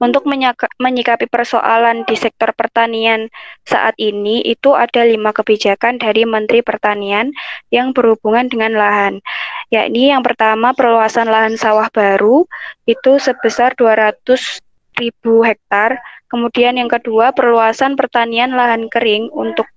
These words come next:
komoditas hortikultura sebesar tujuh puluh lima ribu hektar, perkebunan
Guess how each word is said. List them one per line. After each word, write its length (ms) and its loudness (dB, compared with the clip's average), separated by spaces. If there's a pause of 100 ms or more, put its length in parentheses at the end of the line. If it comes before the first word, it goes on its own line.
(320)
komoditas 640 -2
hortikultura 960 2 (480)
sebesar 640 0
tujuh 240 -2
puluh 240 4
lima 240 2
ribu 240 0
hektar, 520 0 (360)
perkebunan 800 0